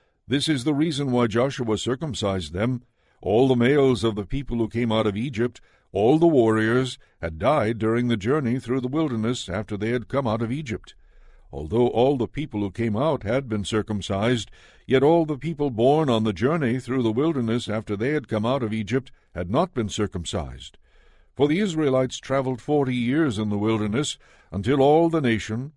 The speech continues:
the warriors who came out of Egypt, perished, not having listened to the voice of the Lord. To them the Lord swore that he would not let them see the land that he had sworn to their ancestors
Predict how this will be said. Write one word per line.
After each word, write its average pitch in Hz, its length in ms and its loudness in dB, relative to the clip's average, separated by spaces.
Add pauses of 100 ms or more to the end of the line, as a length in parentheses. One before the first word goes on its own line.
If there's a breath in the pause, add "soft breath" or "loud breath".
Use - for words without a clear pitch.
the 110 80 -2
warriors 123 580 4
who 120 100 0
came 117 240 -2
out 107 120 4
of 107 120 -2
Egypt, 110 480 -4
perished, 143 560 -2 (420 soft breath)
not 95 180 -4
having 113 320 2
listened 123 420 -2
to 92 80 -4
the 101 100 0
voice 113 320 0
of 101 100 -4
the 98 100 -2
Lord. 101 440 -4 (560)
To 71 100 -12
them 151 380 2
the 123 100 4
Lord 117 300 2
swore 143 400 2
that 110 120 -2
he 123 120 -2
would 117 180 0
not 120 320 -2
let 131 220 -4
them 127 200 -2
see 127 240 -4
the 117 120 -2
land 123 420 -2
that 101 160 -2
he 110 100 -4
had 107 140 -4
sworn 127 400 -2
to 107 80 -6
their 107 180 2
ancestors 117 720 -2